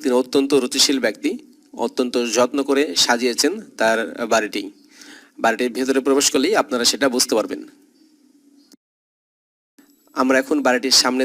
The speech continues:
দাঁড়িয়ে আছি। বাড়িটির সামনে যে গেট দেখতে পাচ্ছেন, এই গেট দিয়ে ভেতরে প্রবেশ করব।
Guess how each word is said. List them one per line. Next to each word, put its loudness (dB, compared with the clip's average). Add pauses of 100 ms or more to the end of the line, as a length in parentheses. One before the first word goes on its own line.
দাঁড়িয়ে 0
আছি। -4 (920)
বাড়িটির -2
সামনে -4
যে -8
গেট -2
দেখতে -8
পাচ্ছেন, -6 (120)
এই -4
গেট -6
দিয়ে -4
ভেতরে -2
প্রবেশ 0
করব। -4